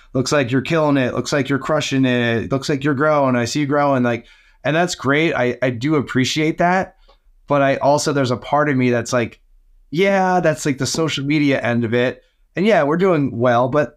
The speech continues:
like, there's challenges every day. Like, I have the same challenges as, as everyone has, you know?" So I think I can, I can do a better job at sharing some of those. Like,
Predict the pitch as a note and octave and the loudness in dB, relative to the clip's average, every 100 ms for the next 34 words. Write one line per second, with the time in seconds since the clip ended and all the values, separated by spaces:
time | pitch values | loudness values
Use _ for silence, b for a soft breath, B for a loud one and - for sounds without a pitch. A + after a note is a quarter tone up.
0 | - D#3+ C3+ - E3+ - - D3 D#3+ D#3+ | -2 0 0 -2 -2 -2 -4 -2 0 2
1 | C3+ C3+ A#2+ B2+ B2+ B2 C#3 B2 G#2+ G#2+ | 2 0 0 0 0 2 2 2 0 -2
2 | B2 A#2+ D3 C#3+ C3 B2+ C3+ C3+ A#2+ A2+ | -2 -2 0 2 2 0 0 0 0 0
3 | A#2 A2 - A2+ A#2+ E3 D#3 G#2+ G2+ G2 | -2 -4 -4 -2 0 0 0 -2 -2 -4
4 | G2 G#2+ A2 A2+ B2+ C#3 B B B - | -4 -2 0 0 0 -4 B B B -2
5 | C#3 C#3 C#3 C#3+ C#3 D3 C#3 A#2 B2+ E3+ | 2 2 2 2 2 2 0 0 0 0
6 | D#3 C3 A#2+ B2 A#2 A2 A#2 A2+ A2+ - | 2 2 2 0 0 0 2 2 -2 -4
7 | - B2+ B2 A2+ B2+ A#2+ A#2 A2+ A2 G2+ | -2 0 0 0 0 0 2 2 0 0
8 | A#2 A2 - | 0 0 -4